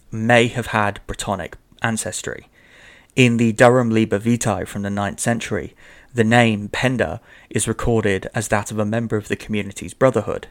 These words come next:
This is the only other instance from Anglo-Saxon England of the name Penda, and in this book, the name is listed as being Welsh. As mentioned in the last episode, there is copious evidence for close relationship between the Britons and the Anglians in early Mercia,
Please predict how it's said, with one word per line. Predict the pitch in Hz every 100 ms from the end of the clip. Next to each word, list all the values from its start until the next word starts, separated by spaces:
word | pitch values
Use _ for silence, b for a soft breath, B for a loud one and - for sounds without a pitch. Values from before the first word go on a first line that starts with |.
| _
This | - 117 120 -
is | 117 107
the | 113 113
only | 117 110 107 -
other | 113 110 -
instance | 123 - 107 98 -
from | 110
Anglo-Saxon | 101 101 101 - - - 107
England | 110 110 95 -
of | 110 104
the | 104
name | 101 90 92
Penda, | - 131 113 90 - B B B B
and | B 107
in | 120 113
this | 104 -
book, | 160 147 - - B B
the | 117
name | 117 117 107
is | 110
listed | 110 107 - 104
as | 101
being | - 90 90 98
Welsh. | 104 - - - _ b _ _ -
As | 127 117
mentioned | 123 - 127 117
in |
the | 110
last | 104 101 -
episode, | 127 143 - 95 - - _ _ _ -
there | 120 117 120
is | 127 107 - - -
copious | - 135 - 113 123
evidence | 113 113 104 - - - b b
for | - 107
close | - - 123 -
relationship | 107 113 - 120 - 104 - -
between | 110 - 107 101 98
the | 110
Britons | 113 - 107 95 95
and | - 107
the | -
Anglians | 110 110 110 98 92 -
in | 120 117
early | 107 101 101
Mercia, | 110 107 - 98